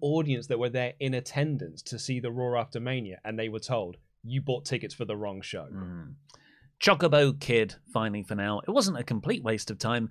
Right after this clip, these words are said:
Speaker 2: since it was a good time with the boys."
Speaker 1: Thanks, mate.
Speaker 2: Ah, isn't that nice?
Speaker 1: We did have fun on the stream yesterday.
Speaker 2: Um,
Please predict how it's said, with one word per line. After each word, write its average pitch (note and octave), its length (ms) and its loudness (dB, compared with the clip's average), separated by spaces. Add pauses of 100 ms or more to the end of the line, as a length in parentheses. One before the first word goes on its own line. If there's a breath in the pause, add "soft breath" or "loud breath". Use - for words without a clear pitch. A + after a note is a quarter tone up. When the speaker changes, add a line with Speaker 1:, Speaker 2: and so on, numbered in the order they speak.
(160 soft breath)
Speaker 2:
since F3 240 -2
it F3+ 60 0
was C#3 120 0
a B2+ 60 2
good D3 260 0
time C#3+ 280 6
with C3+ 120 0
the C3+ 100 2
boys." E2 800 -6
Speaker 1:
Thanks, - 360 -4
mate. A#2 60 0
Speaker 2:
Ah, D#2 580 -6
isn't F#2+ 260 -12
that - 160 -14 (100)
nice? - 160 -16
Speaker 1:
We B2 80 0
did C3+ 160 4
have A2 200 0
fun A2 140 0
on G2 100 -4
the F#2 80 -6
stream F2+ 260 -4
yesterday. E2 440 -10 (260)
Speaker 2:
Um, A#2+ 580 4